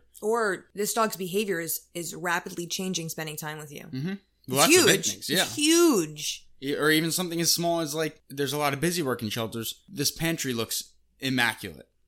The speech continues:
Speaker 2: 'cause usually the pantries get pretty
Speaker 1: My
Speaker 2: messed up in there.
Speaker 1: favorite thing to do.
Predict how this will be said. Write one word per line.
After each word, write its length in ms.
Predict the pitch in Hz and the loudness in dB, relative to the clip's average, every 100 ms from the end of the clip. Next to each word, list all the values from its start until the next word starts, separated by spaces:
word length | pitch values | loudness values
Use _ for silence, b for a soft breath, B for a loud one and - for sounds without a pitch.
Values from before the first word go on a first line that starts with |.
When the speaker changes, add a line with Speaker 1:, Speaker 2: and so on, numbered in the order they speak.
| - | -8
Speaker 2:
'cause 260 | 104 101 - | -6 -8 -10
usually 320 | - 107 113 | -8 -6 -8
the 40 | 95 | -4
pantries 480 | 120 117 117 101 | -2 0 -2 -2
get 360 | - 113 - - | -2 -6 -8 -8
pretty 220 | 143 131 | -2 2
Speaker 1:
My 40 | 127 | 4
Speaker 2:
messed 180 | 123 - | 4 2
up 140 | 147 180 | 0 2
in 60 | |
there. 100 | 165 | 0
Speaker 1:
favorite 220 | - 165 - | 0 -2 -4
thing 180 | 151 156 | -8 -8
to 100 | 151 | -10
do. 480 | - - - 202 | -8 -8 -8 -10